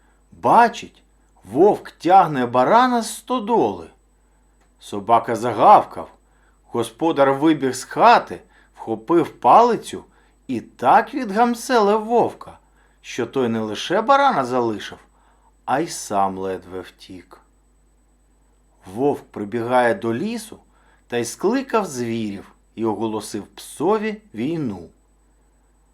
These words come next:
Але війна має бути не в селі, а в лісі. Вовк взяв собі ведмедя, кабана, лисицю, а собака не має з ким іти воювати. Просив вола,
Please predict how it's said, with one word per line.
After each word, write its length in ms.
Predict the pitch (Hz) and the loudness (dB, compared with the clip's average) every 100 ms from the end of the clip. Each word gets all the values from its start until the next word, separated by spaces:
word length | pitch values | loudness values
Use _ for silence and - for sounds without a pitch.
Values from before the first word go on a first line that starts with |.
| - | -8
Але 320 | 113 104 101 | -4 -4 -6
війна 640 | 92 95 98 104 170 254 - - | -8 -10 -6 0 2 2 -2 -6
має 340 | 101 110 110 | -2 0 0
бути 320 | 104 104 98 | -4 -10 -10
не 220 | 104 110 104 | -6 -6 -8
в 60 | |
селі, 640 | - - 92 90 185 247 240 _ _ _ _ - | -10 -12 -12 -8 -6 -6 -8 _ _ _ _ -6
а 200 | 104 147 | 0 0
в 140 | 170 | 0
лісі. 640 | 117 101 95 85 - - _ _ _ _ _ _ _ _ _ _ | -8 -8 -10 -16 -20 -20 _ _ _ _ _ _ _ _ _ _
Вовк 400 | 107 185 202 120 | 0 2 2 0
взяв 400 | 120 139 165 131 | -8 0 0 0
собі 340 | - 113 117 | -4 -6 -4
ведмедя, 800 | 123 156 113 101 147 190 139 90 - _ | 0 -2 -2 -4 -2 -2 -4 -8 -16 _
кабана, 920 | - 104 110 117 113 127 185 175 - _ 101 | -10 -4 0 0 2 4 4 2 -4 _ -10
лисицю, 920 | 107 117 - 113 139 190 170 - - _ _ _ _ _ _ | -6 -6 -8 -6 -4 -4 -8 -16 -20 _ _ _ _ _ _
а 140 | - - | -14 -12
собака 600 | - 123 127 170 180 208 | -8 -6 0 2 2 -2
не 140 | 214 | -2
має 360 | 214 214 226 226 | 0 2 0 -2
з 80 | 226 | -6
ким 200 | 226 214 | -6 -6
іти 260 | 214 214 | -6 -4
воювати. 640 | 170 170 175 175 120 - _ _ _ _ _ _ _ _ _ _ _ | -2 0 0 0 0 -4 _ _ _ _ _ _ _ _ _ _ _
Просив 540 | 113 113 - 131 113 | -6 -6 -2 -2 -2
вола, 560 | 101 113 123 180 240 | 0 0 4 6 4